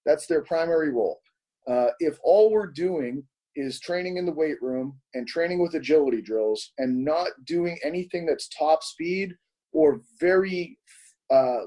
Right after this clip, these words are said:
short duration ground contact time, we're only training the brakes of the vehicle. We never actually train the springs to behave properly like springs. Uh, so, you know, when you have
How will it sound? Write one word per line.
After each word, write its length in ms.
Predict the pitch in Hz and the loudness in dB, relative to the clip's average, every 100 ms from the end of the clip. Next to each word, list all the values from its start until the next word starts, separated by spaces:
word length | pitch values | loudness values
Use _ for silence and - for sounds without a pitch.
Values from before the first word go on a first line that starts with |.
| 120 | -10
short 480 | - - - 185 185 | -12 -8 2 2 2
duration 460 | 151 147 175 175 147 | -6 -2 -2 -2 -2
ground 340 | 143 147 151 | -2 -2 -4
contact 600 | - 151 156 180 170 - | -4 -4 -2 0 0 -2
time, 300 | 185 185 190 _ _ _ _ | -4 -4 -4 _ _ _ _
we're 220 | 147 170 - | -2 0 4
only 340 | 214 226 202 | 6 6 0
training 380 | - 196 190 180 | -4 -2 -2 0
the 140 | 220 - | -2 2
brakes 360 | 147 156 - | 4 4 0
of 80 | 139 | -8
the 80 | 113 | -4
vehicle. 480 | 131 127 123 87 _ _ | 0 0 0 -12 _ _
We 140 | 135 | -2
never 360 | 143 165 175 175 | 2 4 6 6
actually 340 | 170 170 151 | 4 2 -8
train 300 | 123 156 156 | -6 -8 -6
the 60 | 127 | -6
springs 680 | - - - 160 160 160 - | -8 -10 -6 -4 -4 -8 -8
to 160 | 135 - _ - | -8 -8 _ -4
behave 440 | 143 139 156 143 _ | -2 0 0 -2 _
properly 440 | 139 135 143 131 | 4 4 2 2
like 180 | 120 107 | 2 -2
springs. 580 | - 180 180 113 98 _ _ _ _ _ - | -6 0 0 -2 -10 _ _ _ _ _ 4
Uh, 280 | 131 131 131 | 6 6 2
so, 460 | - - 170 165 160 _ _ _ _ _ _ - _ _ | -6 -2 0 0 -4 _ _ _ _ _ _ -20 _ _
you 120 | 151 | -8
know, 160 | 151 147 135 | -2 -2 -2
when 260 | 170 220 214 | -6 -4 -6
you 180 | 208 | -8
have 220 | 175 175 | -4 -4